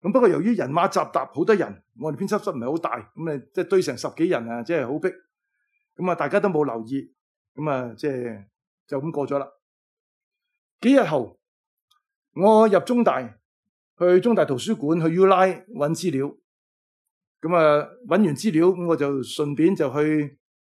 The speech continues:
即係 Franklin 飯盒鐮樓。嗱，如果唔知道中大嘅，嘅佈局呢，呢啲，呢啲嘢你唔使細，細，細，細心追究啊。咁啊，去 Franklin 食飯，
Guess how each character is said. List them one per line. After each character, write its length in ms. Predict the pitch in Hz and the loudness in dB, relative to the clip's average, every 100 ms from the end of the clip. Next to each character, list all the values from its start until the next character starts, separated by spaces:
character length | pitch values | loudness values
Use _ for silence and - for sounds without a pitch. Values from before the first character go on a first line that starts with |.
| _ | _
即 120 | 165 | -2
係 180 | 147 135 | 0 0
Franklin 640 | 190 185 180 147 180 - | 0 0 0 -4 -4 -6
飯 100 | 143 | -4
盒 160 | 151 190 | -2 -2
鐮 200 | 131 123 | -4 -6
樓。 300 | 113 110 - | -6 -8 -12
嗱， 140 | - 131 | -10 -6
如 60 | |
果 80 | 170 | -4
唔 100 | 165 | -4
知 100 | 156 | 0
道 80 | 185 | 0
中 140 | 196 | 0
大 120 | 165 143 | 0 -2
嘅， 140 | 135 | 0
嘅 280 | 160 147 156 | -2 -2 -2
佈 200 | 160 151 | -2 -2
局 240 | - 170 | -4 -4
呢， 60 | 180 | -4
呢 380 | 175 _ 156 180 | -6 _ -8 -6
啲， 160 | 196 | -6
呢 160 | 185 208 | -4 -4
啲 180 | 180 139 | -2 -4
嘢 40 | |
你 100 | 135 | -6
唔 80 | 120 | -6
使 80 | 151 160 | -4 -2
細， 200 | 147 131 | -4 -6
細， 360 | 123 151 139 | -8 -6 -4
細， 360 | 131 147 147 151 | -4 -2 -2 -2
細 140 | 151 135 | -6 -4
心 300 | 175 170 165 | -4 -4 -4
追 140 | 170 | -2
究 180 | 160 135 | 0 0
啊。 200 | 135 160 - _ _ _ | 0 -2 -6 _ _ _
咁 120 | - 190 | -2 2
啊， 60 | |
去 160 | 165 170 | 4 4
Franklin 520 | 214 156 160 196 196 | 2 2 0 0 -2
食 100 | 147 | -4
飯， 220 | 156 117 | -4 -6